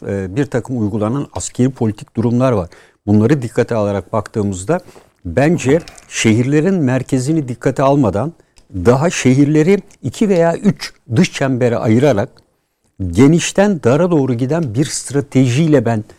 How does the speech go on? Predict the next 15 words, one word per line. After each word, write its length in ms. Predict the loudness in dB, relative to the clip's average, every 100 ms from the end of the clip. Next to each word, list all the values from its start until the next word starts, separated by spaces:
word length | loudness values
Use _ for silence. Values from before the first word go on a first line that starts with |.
| _ _
e, 340 | -2 -2 -2 -4
şehirlerin 500 | 0 0 0 -2 -2
savunulmasını 920 | -4 -2 0 0 0 0 -2 0 -2
ön 120 | 0
plana 260 | -4 -4 -6
çıkarttıklarını 640 | -4 -6 -6 -8 -8 -6 -6
düşünüyorum. 420 | -10 -10 -8 -10 _ -20 -16 -8 -4
Dikkat 300 | 0 0 0
edin, 260 | -2 -4 -10 _ _
bu 340 | -10 -2 2 4
neyden 500 | 6 6 6 2 0
gidiyor? 340 | -2 0 0
İşte 240 | -2 -6 -4
yollarda 640 | -2 -2 0 0 0 0
intikal. 520 | -2 -4 -4 -2 -2